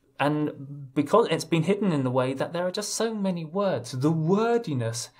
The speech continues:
is, in my opinion, completely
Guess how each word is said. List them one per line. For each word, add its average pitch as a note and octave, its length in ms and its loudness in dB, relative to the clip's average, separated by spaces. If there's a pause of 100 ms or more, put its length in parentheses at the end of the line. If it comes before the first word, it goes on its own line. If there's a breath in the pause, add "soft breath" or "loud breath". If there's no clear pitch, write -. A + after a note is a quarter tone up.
(140 loud breath)
is, D3+ 240 -2
in C#3 180 -6
my F#3+ 180 2
opinion, B2 500 -2 (260 loud breath)
completely C#3+ 680 -4